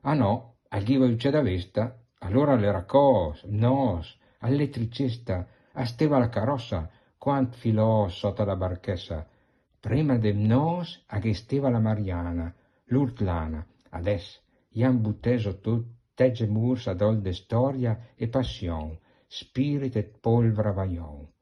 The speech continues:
silenzi mut. Ian sreisè anche la vigna, eter che spargleina, e ova termareina.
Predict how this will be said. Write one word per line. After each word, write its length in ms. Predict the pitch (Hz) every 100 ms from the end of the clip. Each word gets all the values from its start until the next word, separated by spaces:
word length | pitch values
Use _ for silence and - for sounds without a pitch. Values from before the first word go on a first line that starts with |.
| -
silenzi 720 | - 107 95 101 98 - 101
mut. 520 | 82 76 _ _ _ _ _ _ _ _ _
Ian 480 | 156 117 92 98 -
sreisè 580 | 107 120 127 117 135 156
anche 280 | 127 127 110
la 120 | 104
vigna, 440 | 104 151 92 73 - _ _
eter 440 | 156 160 - 104
che 100 | -
spargleina, 920 | 90 - 90 90 90 95 92 82 78 - _ -
e 160 | -
ova 240 | 101 95 92
termareina. 880 | - 85 85 82 85 82 78 76